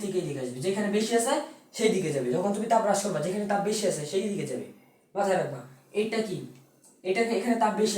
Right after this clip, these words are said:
আছে, তাহলে তাপ যদি তুমি দাও, তাহলে যেখানে তাপ কম আছে সেইখানে যাবে। তাপ হ্রাস করলে কি হবে? তার উল্টো হবে। তার কি হবে? উল্টো হবে। এটাও যদি আমরা ডেল এইচ এর মাধ্যমে বার করতে চাই, পরীক্ষার খাতায় কিন্তু আবার ডেল এইচ এর অ্যাড করে দিও না, তাহলে কিন্তু আবার মারাত্মক ভুল হবে। ঠিক আছে,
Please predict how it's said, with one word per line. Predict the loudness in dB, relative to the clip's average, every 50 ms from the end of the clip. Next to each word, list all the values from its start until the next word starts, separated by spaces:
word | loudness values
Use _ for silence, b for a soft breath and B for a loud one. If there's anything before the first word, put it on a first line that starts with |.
| -2 -2
আছে, | -2 -4 -4 0
তাহলে | 2 2 2 4 2 2
তাপ | 2 2 2
যদি | 0 0 0
তুমি | 2 2 2 2 2 2 2
দাও, | 2 2 0 -4 B B B B B B -2
তাহলে | 0 2 2 2 2
যেখানে | 2 0 0 0 0
তাপ | 0 0 -2 0
কম | 2 2 2
আছে | 2 2 0 -2
সেইখানে | -4 -4 -4 -4 -4 -4 -6
যাবে। | -6 0 2 2
তাপ | 2 4
হ্রাস | 2 0 0 0
করলে | -2 -2 -2 2
কি | 4
হবে? | 4 4 4
তার | 2 0 0
উল্টো | -2 0 0 0 0
হবে। | 0 -4 -6 -10 -14 -20 -20 _ _ _ _ _ _ _
তার | 2 2 2 4
কি | 2
হবে? | 2 2 2 0 -2
উল্টো | -4 -2 -2 -2
হবে। | -2 0 0 2
এটাও | 4 6 6 6
যদি | 4 4 2
আমরা | 2 2 0 0
ডেল | 0 0 0
এইচ | 0 0
এর | -2
মাধ্যমে | -4 -4 -4 -2 -2
বার | -2 -2 -2
করতে | -2 -4 -4 -4
চাই, | -4 -4 -4 -6 -8 -14 -18 -20 -20 -20 _ _ -20 -20 _ _ -2
পরীক্ষার | 0 2 2 4 4 4
খাতায় | 4 6 4 4
কিন্তু | 4 4
আবার | 2 4 6 8
ডেল | 8 10
এইচ | 10 8
এর | 6 4
অ্যাড | 2 0 0 0
করে | 0 0
দিও | 2 0 0 -2
না, | -4 -8 -6 -4
তাহলে | -2 0 0 0
কিন্তু | 0 0 0 0
আবার | 0 0 0
মারাত্মক | 0 -2 -2 -4 -6 -6 -6 -6
ভুল | -6 -4 -4
হবে। | -6 -6 -8 -10 -16 -20 -20 -20 -20 -20 _ _ _ -20 -20 -20 _ -20 -20 _ _ _ _ -20 -20 _ _ _ _ _ _ _ _ _ _
ঠিক | -6 -6 -4
আছে, | -2 -2 -2